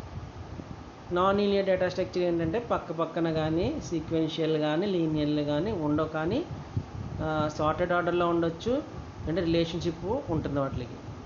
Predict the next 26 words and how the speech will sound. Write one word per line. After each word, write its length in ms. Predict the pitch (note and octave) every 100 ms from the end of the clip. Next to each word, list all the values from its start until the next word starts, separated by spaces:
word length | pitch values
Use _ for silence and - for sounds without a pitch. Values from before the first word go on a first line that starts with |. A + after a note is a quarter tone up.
| - - - - - - -
Linear 380 | F3 G3+ G#3 G#3
data 240 | G3 F#3+
structure 400 | F#3 F#3+ F3+ F#3
ఏం, 240 | F3+ F3+ F3+
Memory 320 | E3 E3 F3
utilization 600 | F3 E3+ E3+ E3+ E3 B3+ -
తక్కువ. 300 | E3 - D3+ C#3+ - C3 - - - - - - - - - - -
Memory 560 | E3 E3+ F3+ F3+ F3+ F3+
utilization 600 | F3+ E3 F3 E3+ E3 F3
of 220 | F3+ A#3+ - D#3+ D#3
non-linear 460 | D#3 D#3+ D#3+ D#3+
data 400 | D#3 D#3 D#3 D#3
is 80 | G3+ -
efficient, 440 | D3 - D3 D3+ C#3
కొంచెం 240 | E3 D#3+
ఎక్కువగా 260 | D3 C#3+ C#3
ఉంటుంది. 300 | C#3 B2+ B2+ - - - - -
అలాగే 260 | D3+ E3+ G#3+
linear 440 | G3 F#3 F#3+ G3
data 240 | F3+ F3+
structure 480 | F3 - F3 - A3+ - - - - -
సింగిల్ 440 | - F3+ F#3 F#3+ F#3
లెవెల్‌లో 420 | F#3 F#3 F3+ F3
మాత్రమే 640 | E3 E3 E3 E3+ F#3+ C4+ -
ఇన్వాల్వ్ 400 | E3 D#3+ D#3+ D#3
అవుతుంది. 460 | D3+ C#3+ C3+ B2+